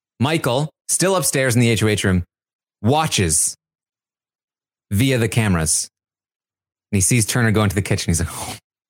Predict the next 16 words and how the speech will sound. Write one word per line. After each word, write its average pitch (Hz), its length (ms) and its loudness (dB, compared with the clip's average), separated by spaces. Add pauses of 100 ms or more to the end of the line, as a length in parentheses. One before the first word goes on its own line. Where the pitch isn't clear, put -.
(1300)
oh, 107 240 2 (140)
oh 120 220 2
boy, 92 340 0 (600)
what's 127 180 -2
gonna 127 180 2
happen 95 360 0
here?" 98 260 0 (1900)
Turner 110 340 0 (1700)
goes 98 180 2
up 107 140 -2
to - 80 -10
the 110 60 2
muffins, 95 580 -2 (1700)
opens 104 380 0
the 117 80 -2
bag, 101 440 -2